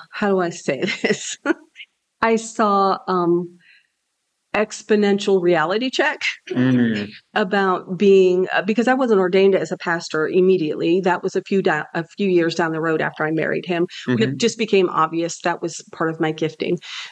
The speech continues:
Speaker 1: But,
Speaker 2: Mm.
Speaker 1: you know, um, of course, I was on staff at the church before as an administrator.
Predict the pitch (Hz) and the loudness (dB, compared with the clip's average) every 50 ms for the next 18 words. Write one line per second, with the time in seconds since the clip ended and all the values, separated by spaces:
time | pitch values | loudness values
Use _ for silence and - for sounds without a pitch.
0 | - 226 196 175 196 180 170 170 - - _ 220 214 208 202 208 202 190 175 160 | -4 -2 0 2 2 0 0 -2 -6 -10 _ -10 -4 2 4 4 4 4 2 -2
1 | 160 160 - - _ _ _ _ _ _ 185 180 165 160 165 170 - - 202 - | -4 -8 -12 -14 _ _ _ _ _ _ 0 0 0 0 -2 -4 -2 -4 -4 0
2 | - 240 233 226 226 214 208 202 196 180 180 185 - 180 175 180 175 196 180 - | 2 0 2 2 2 0 0 2 0 0 0 0 0 -2 -2 -2 -4 -8 -8 -8
3 | 175 - - 185 175 - - 175 156 - 226 220 208 202 196 - - 170 170 165 | -10 -6 -6 -6 -6 -6 -10 -12 -2 2 2 4 4 2 0 0 0 -2 0 0
4 | 180 165 160 160 175 185 196 196 202 196 - - - - 214 226 233 214 - 151 | 0 0 2 4 4 4 6 4 4 0 -4 -10 -2 2 4 4 4 4 4 2
5 | 147 165 190 196 | 0 0 -2 -4